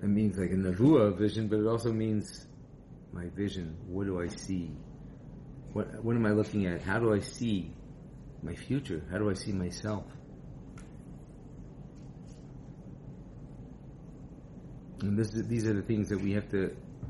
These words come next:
change. Change our perspective on who we are.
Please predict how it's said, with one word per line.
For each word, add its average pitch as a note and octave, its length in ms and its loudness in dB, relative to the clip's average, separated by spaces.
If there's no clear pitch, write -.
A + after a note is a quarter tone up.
change. A2+ 680 4
Change B2+ 360 4
our G#2+ 120 6
perspective - 720 0
on G2+ 80 0
who - 220 -8
we A2+ 200 0
are. F2+ 340 -2